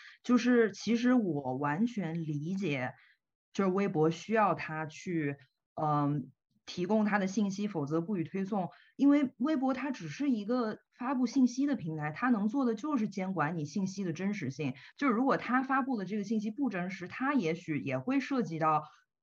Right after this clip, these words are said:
传谣啊这些受到法律的制裁，就这个我是完全可以理解的。但是就，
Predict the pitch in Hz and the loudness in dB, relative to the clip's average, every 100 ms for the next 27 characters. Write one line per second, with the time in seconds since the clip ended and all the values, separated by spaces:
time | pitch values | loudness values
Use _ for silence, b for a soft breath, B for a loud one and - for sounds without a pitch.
0 | - - 156 220 165 139 180 202 202 208 | -10 0 2 4 4 4 4 2 0 -2
1 | 208 180 170 185 202 170 160 135 143 160 | -2 -4 -4 -2 0 2 2 0 -2 0
2 | 151 143 147 185 151 151 151 196 208 311 | 0 0 -2 -6 -4 -4 -2 -2 2 2
3 | 277 180 143 b _ 170 175 202 185 160 | 4 4 2 b _ -2 0 2 2 4
4 | 240 190 180 190 - 160 180 156 - b | 4 4 0 -4 -4 -2 0 0 -2 b
5 | b - 160 175 175 139 131 123 127 b | b -2 -2 0 0 0 -2 -4 -6 b
6 | b b - 262 269 277 254 B _ - | b b 0 4 6 6 2 B _ -2
7 | 277 226 - | 2 2 0